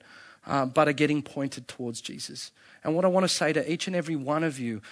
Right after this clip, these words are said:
that have brought us to this point so far, who are engaged and who serve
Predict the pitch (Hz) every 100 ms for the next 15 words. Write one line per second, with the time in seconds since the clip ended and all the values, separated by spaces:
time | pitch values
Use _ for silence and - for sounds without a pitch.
0 | - - 143 127 147 156 165 147 - 139
1 | 131 - 147 135 - 139 123 - 139 135
2 | 113 143 139 135 127 143 165 160 135 -
3 | - - - 143 110 156 - - 165 170
4 | 170 147